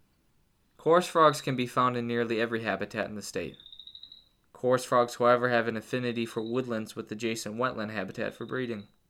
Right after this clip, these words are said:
The habitat I have observed them in, here in Dickinson County, is a low flooded cottonwood thicket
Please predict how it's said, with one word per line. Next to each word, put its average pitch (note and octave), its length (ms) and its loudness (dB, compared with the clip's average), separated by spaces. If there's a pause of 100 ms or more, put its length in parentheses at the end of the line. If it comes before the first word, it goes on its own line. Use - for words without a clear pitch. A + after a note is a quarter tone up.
(1200)
The C#3+ 80 -4
habitat F3 480 4
I C#3+ 160 8
have C#3+ 140 2
observed A2+ 480 0
them G#2+ 180 -4
in, G#2+ 220 -6 (160)
here C3 180 -4
in A#2+ 120 -2
Dickinson C3 440 -4
County, G#2+ 380 -4 (1160)
is A#2+ 140 -4
a A#2 80 4
low A2+ 220 2
flooded B2+ 560 0
cottonwood A#2+ 420 2
thicket - 460 -2